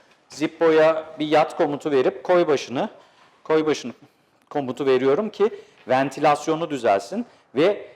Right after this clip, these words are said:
yapacağı işe konsantre olsun. Her seferinde aynı hareketi, aynı sıralamayı yapıyoruz ki köpek yapacağı işe konsantre olabilsin. İlk önce yatırıyorum, koy başını diyorum ki ventilasyon düzenlensin. Çünkü burnuyla iş yapacak.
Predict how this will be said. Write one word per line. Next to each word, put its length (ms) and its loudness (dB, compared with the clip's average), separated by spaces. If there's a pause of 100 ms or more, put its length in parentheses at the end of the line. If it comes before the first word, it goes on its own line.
yapacağı 560 2
işe 200 -2
konsantre 600 -2
olsun. 280 -2
Her 340 0
seferinde 520 -2
aynı 360 0
hareketi, 600 -2
aynı 320 -4
sıralamayı 520 -2
yapıyoruz 480 0
ki 80 -14
köpek 420 -4 (440)
yapacağı 480 2
işe 460 -2 (200)
konsantre 600 -2
olabilsin. 480 0
İlk 200 -8
önce 200 -2
yatırıyorum, 560 0
koy 260 2
başını 440 -2 (480)
diyorum 340 0
ki 160 -4
ventilasyon 760 0
düzenlensin. 580 -4
Çünkü 320 -8
burnuyla 440 0
iş 180 -4
yapacak. 500 0